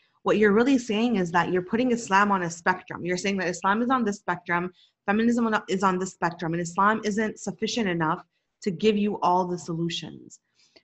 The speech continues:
right? And so definitely there is a crack in feminism,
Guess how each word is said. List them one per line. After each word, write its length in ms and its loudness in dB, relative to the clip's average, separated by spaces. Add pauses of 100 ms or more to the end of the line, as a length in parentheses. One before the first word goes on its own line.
(120)
right? 380 0
And 200 0
so 520 0 (240)
definitely 640 2
there 160 2
is 220 2
a 60 2
crack 320 2
in 120 -4
feminism, 520 0